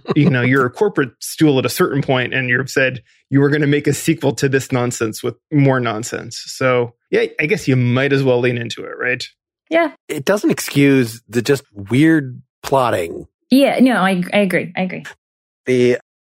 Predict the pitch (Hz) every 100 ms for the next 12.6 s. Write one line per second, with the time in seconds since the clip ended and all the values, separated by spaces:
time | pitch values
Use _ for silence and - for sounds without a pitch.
0 | _ _ 110 143 175 - 120 107 143 143
1 | 151 151 143 - 139 135 131 123 - 120
2 | 117 110 113 - - - 147 143 123 131
3 | 120 - 95 120 110 110 98 120 117 110
4 | 95 _ _ - - 123 139 - 156 127
5 | - - 117 110 113 123 123 120 120 113
6 | 120 - 147 123 - - 233 143 190 147
7 | 139 156 139 117 - 117 113 131 113 113
8 | 113 - - - - - - - - -
9 | 202 - - 269 - 202 - - - 226
10 | 214 143 - 160 143 123 147 139 117 110
11 | - _ 175 233 208 170 175 156 135 131
12 | - 151 156 139 -